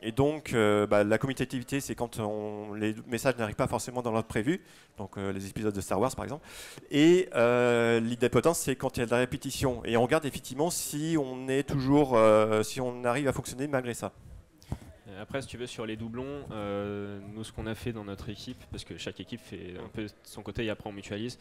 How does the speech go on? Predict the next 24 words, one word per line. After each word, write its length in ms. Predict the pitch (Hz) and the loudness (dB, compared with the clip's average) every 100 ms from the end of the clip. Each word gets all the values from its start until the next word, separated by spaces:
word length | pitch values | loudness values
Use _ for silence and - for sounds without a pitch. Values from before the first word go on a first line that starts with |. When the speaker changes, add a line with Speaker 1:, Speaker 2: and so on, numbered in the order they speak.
| - - - - - | -20 -20 -20 -20 -12
Speaker 2:
euh, 520 | 95 95 95 95 92 95 95 95 92 - 101 101 | -8 -6 -6 -6 -8 -12 -18 -20 -20 -20 -16 -10
on 60 | |
a 100 | 104 | -10
fait 140 | 101 113 | -8 -8
un 60 | |
transformer 480 | 110 110 - 113 117 127 110 | -8 -12 -10 -8 -6 -6 -6
où 80 | |
du 120 | 107 101 | -10 -12
coup 160 | - | -14
tu, 500 | 113 - 101 95 95 | -14 -12 -10 -10 -12
tu 140 | 92 104 | -12 -14
stockes, 480 | - 117 113 - - | -6 -6 -6 -10 -10
euh, 260 | 95 95 90 | -10 -8 -8
un 160 | 104 101 | -8 -6
hash 260 | 110 113 - | -2 -2 -4
de, 100 | 107 | -10
des 220 | - 107 | -8 -8
données 180 | 107 107 | -6 -8
que 40 | |
tu 80 | - | -10
reçois 260 | 107 - 117 | -12 -6 -8
pour 180 | - 101 | -8 -14
une 100 | 98 | -10
clé, 260 | 110 123 | -10 -10